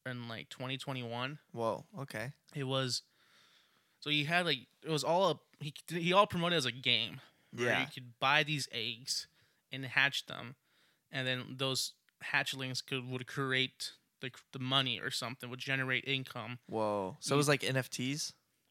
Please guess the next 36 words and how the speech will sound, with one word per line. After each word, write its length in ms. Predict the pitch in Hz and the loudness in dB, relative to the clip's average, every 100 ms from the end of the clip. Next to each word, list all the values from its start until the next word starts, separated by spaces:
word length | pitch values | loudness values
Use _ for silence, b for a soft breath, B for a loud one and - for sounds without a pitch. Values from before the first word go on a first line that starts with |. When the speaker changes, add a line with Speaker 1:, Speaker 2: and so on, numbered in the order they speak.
| _ _ | _ _
Speaker 1:
Yeah, 160 | 175 165 | 4 6
there 100 | 156 | 6
were 60 | 160 | 2
N 140 | 156 | 2
F 100 | 156 | 0
Ts. 440 | - 139 127 - - _ | -2 -4 -4 -6 -8 _
Speaker 2:
Yeah. 300 | 131 107 92 95 _ _ 131 | -4 -2 -2 -6 _ _ -8
Speaker 1:
And 100 | 123 | -4
then 140 | 123 | -2
they 100 | 127 | 0
would, 160 | 127 123 | 0 0
like, 300 | 120 120 - _ - | 0 0 -4 _ -2
generate 480 | 143 139 139 135 - _ | 0 2 4 2 0 _
whatever 600 | 131 135 135 135 131 120 - - - | -2 2 4 4 2 0 -8 -14 -12
crypto 600 | - 151 - 151 147 135 | 2 2 4 2 4 2
zoo 280 | 131 139 | 2 0
dollar 440 | 131 120 120 120 107 | 2 4 4 2 -2
it 100 | 67 | -4
is, 240 | 73 - | -4 -4
whatever 180 | 82 - | -6 -10
that 100 | 80 78 | -8 -8
is. 160 | - - - | -10 -14 -8
Crypto 240 | 131 120 | -4 -2
Speaker 2:
Yeah. 180 | 107 98 | -2 -2
Speaker 1:
zoo 220 | 135 139 127 | -2 -2 -2
coin, 320 | - 123 113 | -6 -8 -8
whatever 180 | 107 - | -8 -10
it 80 | 69 | -12
is. 220 | - - _ _ B B B B B B B - | -12 -14 _ _ B B B B B B B -2
And 200 | 139 139 | 0 4
then 240 | 135 135 | 2 2
so 220 | - 135 | 0 0
something, 460 | 127 196 196 196 - b b b b b _ _ _ - | 2 2 0 -6 -8 b b b b b _ _ _ -2
something 240 | 233 233 | 0 2
happened 400 | 175 175 170 151 | 6 6 6 2
where 300 | 135 127 120 | 4 4 4